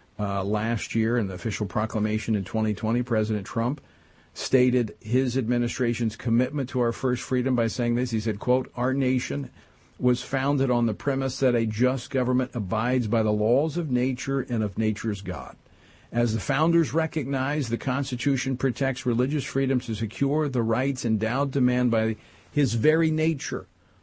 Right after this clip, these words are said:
On this day, we recognize this history and affirm our commitment to the preservation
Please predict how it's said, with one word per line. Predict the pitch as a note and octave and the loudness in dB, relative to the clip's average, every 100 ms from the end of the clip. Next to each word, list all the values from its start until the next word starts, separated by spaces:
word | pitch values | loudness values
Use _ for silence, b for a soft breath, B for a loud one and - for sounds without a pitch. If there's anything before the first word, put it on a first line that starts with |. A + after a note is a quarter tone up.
| _ | _
On | A2+ B2+ | 0 2
this | B2+ B2 | 2 2
day, | C3 B2+ | 2 4
we | B2 | 2
recognize | A#2+ B2+ C3 A#2 B2 A#2+ A#2 | 2 0 0 0 0 0 0
this | A#2+ A2 | 0 0
history | C3 A#2+ - A#2+ | 0 -2 0 0
and | A2+ | 0
affirm | G#2+ B2+ A#2+ A2 | -2 0 0 0
our | A2+ A2+ | -2 -4
commitment | G#2+ G#2+ A2+ - A2 G2+ b b b - | 0 2 2 2 -2 -4 b b b -6
to | G#2+ | -4
the | G2+ | -2
preservation | - A#2+ A2 G#2 A2+ G#2+ A2+ G#2 | 0 2 2 0 -2 -2 -2 -2